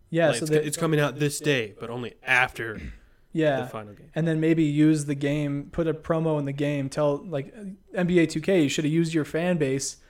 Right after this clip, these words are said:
Speaker 1: and been like, "There's gonna be a promo code."
Speaker 2: For some V C.
Speaker 1: Yeah, for some V C or for some free swag.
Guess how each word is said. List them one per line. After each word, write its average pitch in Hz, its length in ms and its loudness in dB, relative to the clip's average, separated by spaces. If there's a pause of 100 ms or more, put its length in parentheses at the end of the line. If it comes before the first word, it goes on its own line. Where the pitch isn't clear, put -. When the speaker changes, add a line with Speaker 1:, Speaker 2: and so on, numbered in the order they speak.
(280)
Speaker 1:
and - 140 0
been 156 160 2
like, 143 320 0 (520)
"There's 160 240 6
gonna 165 200 2
be 156 400 6
a 151 300 0
promo 160 600 2
code." 139 480 -2 (240)
Speaker 2:
For - 140 -20
some 110 200 -16
V 143 220 -6
C. 170 440 -2
Speaker 1:
Yeah, 160 220 4
for 160 300 -2
some 156 140 -2
V 170 180 2
C 208 420 4
or 165 140 8
for 170 220 2
some 156 220 -2
free 170 300 2
swag. 165 600 2